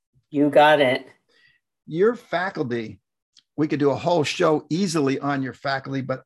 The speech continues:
Speaker 2: I know, uh, that you have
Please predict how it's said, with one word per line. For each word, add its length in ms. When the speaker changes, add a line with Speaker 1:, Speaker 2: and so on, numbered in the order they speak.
Speaker 2:
I 180
know, 520
uh, 220
that 280
you 300
have 360